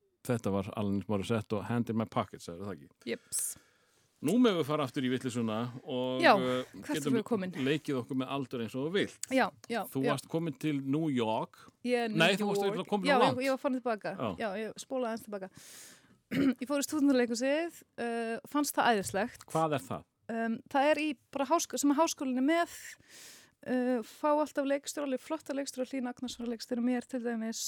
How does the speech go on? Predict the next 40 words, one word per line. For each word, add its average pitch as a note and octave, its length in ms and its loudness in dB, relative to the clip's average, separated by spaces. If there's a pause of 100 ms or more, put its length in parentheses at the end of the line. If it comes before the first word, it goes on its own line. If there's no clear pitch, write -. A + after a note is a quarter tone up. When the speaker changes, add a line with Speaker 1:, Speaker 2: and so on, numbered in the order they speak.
(140)
Speaker 1:
Á A#2+ 80 2
meðan C#3 160 4
Speaker 2:
um, C3 80 2
Speaker 1:
að - 20 0
þú D3 80 4
varst C#3+ 160 2
í B2+ 60 0
frönskunni? A2 400 0 (160)
Speaker 2:
Já, C4+ 160 6
meðan B3+ 180 6
ég A#3 80 2
var G3+ 60 -6
í A#3 80 -2
Speaker 1:
Já. A3 80 2
Speaker 2:
frönskunni. G3 320 -4 (320)
Og, A3+ 480 -2
og A#3+ 160 4
margir C4+ 400 2
leikarar C#4 340 0
byrja C4+ 300 0
í A#3+ 80 0
stúdentarleikhúsinu F#3+ 560 -8
svolítið. E3 300 -10 (100)
Speaker 1:
Mm. G2+ 200 -2 (200)
Speaker 2:
Og G#3+ 100 -4
ég A3 120 -2
held G#3+ 80 -6
að - 20 -10
þú G#3+ 80 -8
getur A3 180 -4
líka G#3+ 140 -8
búin G3 160 -12
fínu G#3+ 240 -4
svindlær A3+ 400 -4
þótt G3+ 140 -10
þú G#3 80 -6
sért G#3+ 180 -8
ekki F#3 100 -12
í F#3 60 -8
háskólanum. F#3+ 540 -10